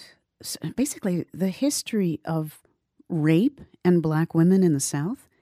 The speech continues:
And what I discovered in the first chapter was that Rosa Parks was an investigator for the N double A C P. She investigated the backstory of women who came forward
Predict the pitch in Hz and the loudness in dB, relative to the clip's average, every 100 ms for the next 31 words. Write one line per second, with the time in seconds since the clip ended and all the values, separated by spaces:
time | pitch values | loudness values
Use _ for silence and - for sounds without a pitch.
0 | _ 214 208 214 214 208 - - 277 277 | _ 0 2 2 0 -2 -4 0 2 4
1 | 247 214 294 269 214 - 269 202 - 277 | 4 6 8 8 6 4 0 0 -4 -6
2 | 381 - 110 - _ - 262 - 208 185 | -6 -6 -10 -10 _ -4 -2 0 0 0
3 | - _ _ 269 262 262 320 381 262 - | -4 _ _ 0 0 -2 -2 -2 -2 -8
4 | - - _ 233 240 233 208 - _ - | -14 -18 _ -2 0 0 -2 -10 _ 0
5 | 208 208 247 392 - 285 156 120 175 170 | 2 4 2 0 -2 0 0 0 0 2
6 | 185 180 170 156 170 285 349 - _ _ | 2 2 0 -2 -4 -4 -4 -6 _ _
7 | _ - - 294 277 240 320 370 - 226 | _ -8 2 6 8 6 2 0 -4 -2
8 | 196 165 147 - 180 208 208 - - 226 | 0 -2 -4 -4 -2 -2 -4 -6 -4 -2
9 | 190 170 170 165 160 160 165 160 151 151 | 0 0 0 0 2 2 -2 -4 -6 -6
10 | - 302 262 160 156 | 0 2 2 0 -4